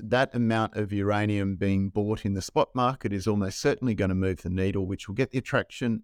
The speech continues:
attention of traders and others who would probably try and front run that type of move. Uh, if we just fall over the line, or if, uh, if it doesn't quite make it, then I think that'll probably dash a few expectations, and it,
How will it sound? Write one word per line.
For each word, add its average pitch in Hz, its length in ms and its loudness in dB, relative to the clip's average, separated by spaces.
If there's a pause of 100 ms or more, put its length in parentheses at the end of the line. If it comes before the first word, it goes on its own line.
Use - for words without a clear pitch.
attention 135 520 -2
of 113 120 -4
traders 139 460 0
and 120 80 -2
others 127 320 0
who 120 180 2
would 113 160 -2
probably 107 400 0
try 98 220 -4
and 104 100 -6
front - 300 -2
run 92 300 -4 (340)
that - 220 2
type - 320 -2
of - 100 -8
move. 80 380 -6 (800)
Uh, - 220 2
if - 180 -4
we 127 80 2
just 165 280 0
fall 160 220 2
over 135 160 4
the 113 100 2
line, 110 400 2
or 101 160 2
if, - 280 -6
uh, 98 260 0
if - 140 -6
it 104 80 -4
doesn't 117 240 2
quite - 300 -2
make 120 360 0
it, - 400 -8 (640)
then 120 260 4
I 113 80 4
think 117 280 -2
that'll 117 200 2
probably 104 400 0
dash 95 400 -2
a 98 80 -2
few 98 220 2
expectations, 92 1040 -2
and 92 120 2
it, 87 140 -2